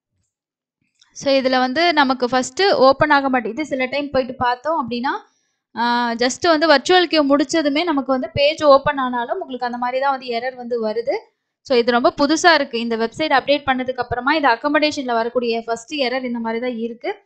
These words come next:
So, நீங்க book பண்ணிருந்தீங்கன்னா, கண்டிப்பா வந்து சொல்லுங்க. நம்ம குரூப்லயே நிறைய பேர் வந்து open ஆனதோட image வந்து கொடுத்திருந்தாங்க. Open ஆகிருச்சு, but வந்து booking வந்து ஆகல அப்படின்றது தான் இருக்கக்கூடிய விஷயம். நான் வந்து ரெண்டு டேப்ல try பண்றேன்.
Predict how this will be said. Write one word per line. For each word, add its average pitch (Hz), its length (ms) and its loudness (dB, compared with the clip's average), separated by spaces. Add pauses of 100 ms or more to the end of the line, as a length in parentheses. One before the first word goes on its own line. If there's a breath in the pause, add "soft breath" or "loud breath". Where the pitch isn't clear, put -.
(420)
So, 339 120 0
நீங்க 370 260 2
book 339 240 2
பண்ணிருந்தீங்கன்னா, 302 320 2
கண்டிப்பா 277 320 2
வந்து 269 180 2
சொல்லுங்க. 269 360 2
நம்ம 277 200 2
குரூப்லயே 330 360 2
நிறைய 285 260 4
பேர் 302 160 0
வந்து 285 180 -2
open 269 300 4
ஆனதோட 254 400 0
image 247 300 -2
வந்து 269 240 -6
கொடுத்திருந்தாங்க. 247 520 -8 (520)
Open 339 320 6
ஆகிருச்சு, 302 680 2
but 262 140 4
வந்து 262 220 0
booking 262 280 -4
வந்து 269 240 0
ஆகல 247 300 2
அப்படின்றது 233 440 -4
தான் 220 320 -6
இருக்கக்கூடிய 247 460 -4
விஷயம். 269 340 -6
நான் 240 140 -2
வந்து 240 160 -2
ரெண்டு 262 240 -2
டேப்ல 285 300 4
try 254 240 -2
பண்றேன். 254 320 -6